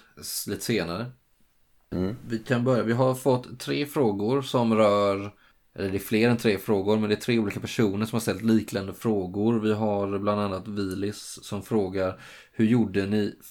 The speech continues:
Speaker 1: faktiskt när ni spelade in? Var det S L och en i taget i början, eller har ni kunnat veta vad de andra har gjort och ändå spelat så övertygande?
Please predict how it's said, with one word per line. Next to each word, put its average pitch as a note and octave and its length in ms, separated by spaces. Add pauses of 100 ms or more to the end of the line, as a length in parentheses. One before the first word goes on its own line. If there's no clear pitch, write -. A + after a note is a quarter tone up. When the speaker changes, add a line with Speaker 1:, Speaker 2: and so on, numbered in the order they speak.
Speaker 1:
faktiskt - 720
när G#2+ 140
ni G#2 60
spelade G2 360
in? E2 200 (200)
Var A2+ 200
det A#2+ 60
S B2+ 320
L A#2 160
och B2 80
en A2 120
i A2 40
taget G2 420
i G2+ 60
början, G#2 600
eller G2+ 140
har G2+ 120
ni G2 80
kunnat G2 340
veta A2+ 460
vad B2+ 100
de B2+ 140
andra G2 260
har G2 80
gjort F#2+ 280
och E2+ 100
ändå F#2+ 240
spelat F2+ 400
så - 100
övertygande? F#2 640